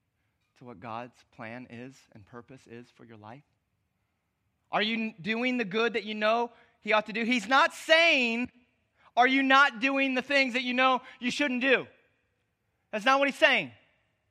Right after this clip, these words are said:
Is, li-, listen, this is much more aggressive than that, isn't it? He's not there saying, "Oh, you know you, mm, you shouldn't do that." He's saying, "Are you doing the things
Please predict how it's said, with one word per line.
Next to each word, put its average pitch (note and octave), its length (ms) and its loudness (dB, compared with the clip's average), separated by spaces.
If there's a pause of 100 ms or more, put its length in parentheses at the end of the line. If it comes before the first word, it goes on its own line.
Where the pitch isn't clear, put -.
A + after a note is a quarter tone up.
(400)
Is, B3 220 -4
li-, D4 200 -2 (180)
listen, C#4+ 280 -2 (200)
this F4+ 180 2
is E4 140 -2
much D4+ 320 4
more D4 240 4
aggressive B3+ 500 2
than A3 160 -4
that, A3 260 4 (200)
isn't A3+ 260 0
it? D4 180 4 (800)
He's D#4 200 4
not F#4 260 6
there E4+ 180 6
saying, D4 340 4 (200)
"Oh, A3 100 6
you A3+ 160 0
know C4+ 120 4
you, C#4+ 180 0
mm, D4 720 -4
you C#4 140 0
shouldn't D#4 260 -2
do F#4+ 160 6
that." F#4 400 6 (960)
He's A3+ 180 -4
saying, G3 320 0 (280)
"Are G#3 120 4
you F#3 220 -6
doing E4 800 2 (280)
the C4 140 2
things D4+ 720 2